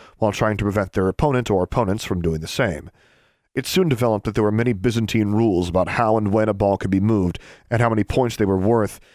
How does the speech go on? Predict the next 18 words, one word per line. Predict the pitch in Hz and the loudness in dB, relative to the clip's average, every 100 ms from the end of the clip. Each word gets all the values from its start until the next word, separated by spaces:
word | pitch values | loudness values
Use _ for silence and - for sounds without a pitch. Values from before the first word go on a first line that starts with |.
| _ _ | _ _
and | 117 | -2
when | 113 123 | 0 2
other | 110 | 0
players | - 120 113 | 0 0 0
could | - 98 | -2 0
join | 110 110 | 0 2
in, | 131 113 117 | 0 0 0
and | 98 98 | -2 -2
many | 131 131 | 0 0
rules | 107 104 98 | 2 2 0
seemed | - 117 104 | -2 -4 -4
to | - | -4
be | 107 | -2
made | 101 104 | 0 0
up | - | -2
on | 95 | -4
the | |
spot, | 95 - 127 92 | -6 -2 -2 -2